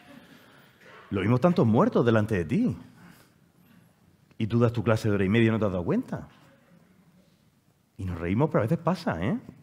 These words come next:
Quizás has desmayado uno hace diez minutos. <laughs> Y hay uno, un señor con un micro así diciendo, "El Imperio Romano". ¿Por qué? Porque no estamos conectando con la gente.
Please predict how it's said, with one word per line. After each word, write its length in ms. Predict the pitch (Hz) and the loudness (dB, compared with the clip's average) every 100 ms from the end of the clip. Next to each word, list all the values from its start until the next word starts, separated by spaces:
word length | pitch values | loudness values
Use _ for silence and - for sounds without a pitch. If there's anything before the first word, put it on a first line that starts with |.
| _ _ _ _ _ - _ _ _ _ 92 139 - | _ _ _ _ _ -20 _ _ _ _ -18 -16 -12
Quizás 180 | 104 135 | -4 0
has 40 | |
desmayado 440 | 175 185 165 143 | 2 4 4 4
uno 220 | 160 220 143 | 4 4 2
hace 200 | 120 135 | 0 0
diez 100 | 139 | 2
minutos. 480 | 131 208 254 110 87 143 - | 4 2 2 -2 -2 -8 2
<laughs> 180 | 160 - - - - - - 104 | 2 2 -8 -20 -18 -20 -6 2
Y 60 | |
hay 120 | 107 | 4
uno, 260 | 120 123 98 | 6 4 2
un 220 | 110 104 | -2 -4
señor 320 | 110 107 117 | -2 0 0
con 140 | 110 107 | 0 2
un 100 | 110 | 2
micro 300 | 120 110 98 | 2 0 -2
así 180 | - 117 | -2 -4
diciendo, 480 | 101 110 101 101 | -2 -2 -2 -4
"El 160 | 104 110 | -6 -6
Imperio 240 | 110 180 | -4 -4
Romano". 640 | 190 165 160 160 165 - 175 - - _ _ _ _ _ _ _ _ | -4 -4 -4 -6 -8 -10 -16 -18 -20 _ _ _ _ _ _ _ _
¿Por 140 | 107 | -2
qué? 160 | 170 190 | 0 -2
Porque 300 | 101 - 92 | -4 -4 0
no 300 | 95 101 143 | 2 2 0
estamos 480 | 147 160 226 135 - - _ _ _ _ _ _ _ | 0 0 0 -2 -8 -20 _ _ _ _ _ _ _
conectando 440 | - 90 90 87 82 | -8 -6 -6 -6 -6
con 120 | 82 | -8
la 60 | 82 | -10
gente. 300 | - - | -16 -20